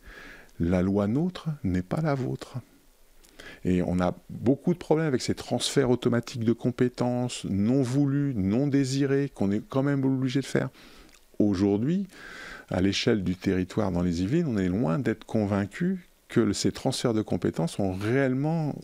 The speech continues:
source d'économie. En tout cas, pas si immédiate que ça. Et ça pose des, des vrais, ça pose des vraies questions. Et surtout que, généralement,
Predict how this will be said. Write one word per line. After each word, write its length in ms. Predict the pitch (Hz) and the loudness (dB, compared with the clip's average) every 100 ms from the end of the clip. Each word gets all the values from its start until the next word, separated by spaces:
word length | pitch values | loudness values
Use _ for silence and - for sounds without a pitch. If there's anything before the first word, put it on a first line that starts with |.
| - | -12
source 360 | - - 160 117 | -6 0 0 0
d'économie. 580 | 117 131 139 147 156 139 _ _ _ _ _ | -2 0 0 0 -2 -4 _ _ _ _ _
En 80 | - | -6
tout 160 | - 117 | -2 0
cas, 280 | 151 135 - - - | 2 0 -4 -6 2
pas 140 | 139 151 | 2 2
si 300 | - - 147 | -4 -2 0
immédiate 440 | 139 131 135 - | 2 0 -2 -2
que 80 | 135 | -4
ça. 220 | - - - - - - - | -2 -6 -6 -14 -12 -14 -4
Et 80 | 90 | -2
ça 180 | - - | 2 0
pose 280 | 151 156 110 | 2 0 2
des, 340 | 107 104 113 | 0 0 -2
des 140 | 92 | 0
vrais, 240 | 85 101 - | 0 -2 -4
ça 160 | - | -4
pose 220 | - 143 120 | -2 -2 0
des 80 | |
vraies 200 | 98 127 | 0 -2
questions. 320 | - 139 - - - - - - - - | -4 -8 -8 -10 -12 -20 -20 -18 -14 -2
Et 80 | 85 | 0
surtout 360 | - 90 170 165 | 2 2 2 4
que, 300 | 117 107 - _ _ _ _ _ _ - | 2 2 -4 _ _ _ _ _ _ -6
généralement, 680 | 90 90 87 92 117 170 | -2 2 4 4 2 0